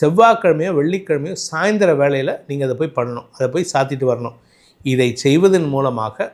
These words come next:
உங்களுக்கு அன்னையின் அருள் கிட்டி உங்களுடைய வாழ்க்கையில பணக்கஷ்டம் ஏற்படாத ஒரு வாய்ப்பை ஏற்படுத்தி கொடுக்கும். இதுல இன்னொரு விஷயமும் இருக்கு. இந்த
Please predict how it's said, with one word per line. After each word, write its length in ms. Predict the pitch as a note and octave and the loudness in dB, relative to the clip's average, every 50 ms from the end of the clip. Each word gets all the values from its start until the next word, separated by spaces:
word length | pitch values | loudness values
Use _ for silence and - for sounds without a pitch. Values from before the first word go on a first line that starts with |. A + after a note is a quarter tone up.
| _ | _
உங்களுக்கு 680 | - C#3 C#3+ D#3+ D#3 C#3 B2+ A#2+ A2+ - - G3 F#3+ - - | -6 -4 -2 0 0 0 0 0 -2 -4 -6 -6 -6 -6 -6
அன்னையின் 640 | C3 B2+ C#3 E3 F#3 F#3+ F#3 F3+ E3+ D3+ C3 - - | -6 -4 -4 -2 -2 -2 0 0 -2 -2 -4 -6 -4
அருள் 400 | - C3+ C#3+ D#3+ F#3+ G#3+ G#3 G3 | 0 2 4 4 4 4 2 0
கிட்டி 480 | - - C#3 C3 - _ F3 G3+ A3 - _ | -4 -6 -6 -6 -6 _ -12 -12 -12 -12 _
உங்களுடைய 460 | C3+ C#3 D3 C#3+ C3+ C3 C3 B2 A#2 | -8 -6 -2 -2 0 0 0 -2 -2
வாழ்க்கையில 640 | A#2 A#2+ C3+ D#3+ F#3 F#3 - - D#3 C3 C3+ F#3+ B3 - _ _ _ _ _ _ _ _ - | 0 0 0 2 0 0 -2 -4 -4 -2 -2 -4 -6 -8 _ _ _ _ _ _ _ _ 0
பணக்கஷ்டம் 760 | D#3 F3+ A3 B3+ B3 B3 - A3 - - - G3+ F3+ D#3 C#3+ | 2 2 2 2 0 0 -2 -2 -2 0 -2 -2 -2 0 2
ஏற்படாத 640 | D3 E3 E3 E3 - D#3+ D3+ D3+ D#3+ F3 G#3 F#3+ | 2 2 2 0 0 0 2 2 2 0 0 0
ஒரு 180 | E3 D3 C#3 C3 | 2 2 2 0
வாய்ப்பை 440 | A#2 B2 D3 E3+ E3 - E3+ C#3+ C3 | 0 0 0 0 0 -2 -4 -2 -2
ஏற்படுத்தி 440 | C3 C3+ C3+ - C3 B2+ B2 B2+ A2+ | -2 -2 -2 -4 -6 -6 -6 -8 -8
கொடுக்கும். 360 | A#2+ A#2+ A#2+ B2 - A#2+ - _ _ _ | -6 -8 -8 -8 -10 -12 -14 _ _ _
இதுல 200 | - C#3+ C#3+ D3 | -2 2 2 4
இன்னொரு 420 | C3+ C3 C3+ D3 E3 F3 E3 D3 C3+ | 4 2 2 2 4 4 4 4 4
விஷயமும் 400 | C#3 C3+ - - E3 D#3+ D3+ C3+ | 2 -2 -2 -2 -2 0 2 0
இருக்கு. 340 | B2+ B2+ - - C3 - - _ - - _ _ _ _ _ _ _ _ _ _ _ _ _ _ _ _ _ _ _ _ - - - - - _ | 0 0 0 -2 -2 -4 -6 _ -20 -20 _ _ _ _ _ _ _ _ _ _ _ _ _ _ _ _ _ _ _ _ -20 -20 -20 -20 -12 _
இந்த 500 | - D3+ D#3+ D#3 D3 C#3+ C#3 C3+ C3 | 2 4 6 6 6 6 6 4 4